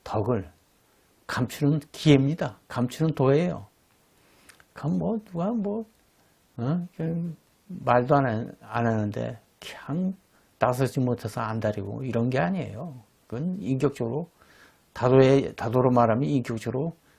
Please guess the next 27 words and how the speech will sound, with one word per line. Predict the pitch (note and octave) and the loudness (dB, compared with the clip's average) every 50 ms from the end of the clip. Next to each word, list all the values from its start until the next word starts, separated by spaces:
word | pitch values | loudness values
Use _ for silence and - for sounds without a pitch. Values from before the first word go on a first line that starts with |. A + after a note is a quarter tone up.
| _ _ _ _ | _ _ _ _
기본의 | - - C3+ C3+ D3+ C#3+ C#3 C#3+ D#3 D#3+ | -6 -2 4 6 6 6 8 6 4 2
기본도 | - - C3 C3+ C3+ B2+ A2+ C3 C#3 D3+ | 0 -2 2 2 2 4 2 2 0 2
모르는 | D#3 D3 D3 D3+ E3+ D#3+ | 2 2 4 4 4 4
사람들이죠. | D#3 C#3+ C3+ A#2 G#2+ G2+ - F#2+ - - - - - - _ _ _ _ _ _ _ _ _ _ _ _ _ _ _ _ _ _ _ - - _ _ | 4 4 2 2 0 -2 -4 -8 -8 -8 -10 -10 -12 -16 _ _ _ _ _ _ _ _ _ _ _ _ _ _ _ _ _ _ _ -20 -20 _ _
누가 | A2 A#2 C3 F3 F3 | 0 4 6 6 6
감히 | C#3+ D3+ D#3 E3 E3+ F3 E3 | 6 6 4 4 4 4 2
다도를 | D#3 C#3 C#3+ C#3+ D3+ C#3+ C#3 B2 | 4 2 2 4 6 4 4 4
한다고 | C3 A#2+ B2+ A#2+ A#2 C3 C3 | 4 2 2 2 2 2 0
함부로 | C3 - B2+ A#2+ A2+ A#2 A#2 A2+ A2+ | 0 -2 -2 -2 -2 -2 -2 -2 -2
말할 | G#2+ G2+ G#2 A2+ G#2+ G2 | -2 -2 -2 -2 -4 -4
수 | - - | -4 -6
있-, | G#2 G#2 - - - | -8 -8 -10 -12 -14
있을까? | A#2 - - - - - - G2 - - _ _ _ _ _ _ _ _ _ _ _ _ | -14 -14 -14 -16 -14 -14 -16 -16 -16 -20 _ _ _ _ _ _ _ _ _ _ _ _
말은 | - G#2+ A2 A2+ A#2+ A#2+ A#2+ A#2+ A2+ | 2 4 4 6 6 6 4 4 2
누구나 | A2 A2 A2+ A#2 A2 | 0 0 0 0 0
할 | - G#2+ | -2 -4
수 | - - | -4 -4
있지만 | A#2+ G2+ - - G#2 A2 A2+ D3+ E3 - _ | -6 -6 -6 -6 -6 -6 -6 -6 -8 -10 _
말로 | - A2 A2 A2 G#2+ A2 A2 | -4 0 0 0 2 0 -2
되는 | G#2+ - G#2+ G2+ G2+ | -2 -2 -2 -2 -2
것이 | F#2+ G2 F#2 - B2+ C#3+ - - _ _ _ _ _ _ _ _ _ _ _ | -4 -4 -6 -6 -6 -6 -8 -10 _ _ _ _ _ _ _ _ _ _ _
다도가 | - - A2+ G#2 A#2 G#2+ A2+ A#2 | -10 -8 -4 -4 -2 -2 -2 -4
아님을 | A2+ G#2+ F#2+ F#2+ F#2 A#2+ C#3+ D#3 - _ _ _ _ _ | -4 -4 -4 -4 -6 -6 -8 -12 -16 _ _ _ _ _
명심하라. | - F#2+ G#2 G2 - - F#2+ F2+ - - - - - - - - _ _ _ _ _ _ _ _ _ _ _ _ _ _ _ _ - G2 | -8 -6 -6 -6 -8 -10 -12 -12 -12 -14 -16 -16 -16 -18 -18 -20 _ _ _ _ _ _ _ _ _ _ _ _ _ _ _ _ -16 -16
예, | G2 - | -14 -12
다도는 | - - B2 - - C3+ D3+ E3 E3 E3+ - _ _ _ _ _ _ _ _ _ _ _ _ _ | -6 -6 -2 0 2 2 2 2 0 -2 -6 _ _ _ _ _ _ _ _ _ _ _ _ _
가장, | - - - - - | -10 -10 -8 -6 -6